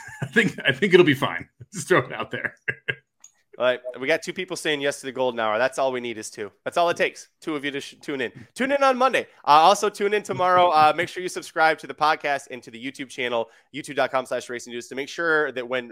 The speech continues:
Speaker 2: Magic Mike Show three fifty-five is live, Nick Seavers, I'm looking at you.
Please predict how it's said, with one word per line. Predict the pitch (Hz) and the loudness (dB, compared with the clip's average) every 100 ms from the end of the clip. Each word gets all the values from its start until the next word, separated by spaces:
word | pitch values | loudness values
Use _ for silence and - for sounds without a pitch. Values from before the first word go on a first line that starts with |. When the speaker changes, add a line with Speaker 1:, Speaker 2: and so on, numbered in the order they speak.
| - | -6
Speaker 2:
Magic | 139 170 | -2 0
Mike | 185 185 | -2 -4
Show | 190 | -6
three | 185 | -6
fifty-five | 185 165 185 165 165 160 | -8 -10 -8 -2 -2 -4
is | 143 | -6
live, | 160 180 170 156 | 0 4 2 0
Nick | 131 | -10
Seavers, | - 147 139 135 | -12 -10 -8 -6
I'm | 139 | -4
looking | 143 139 | -4 -6
at | - | -6
you. | 160 | -4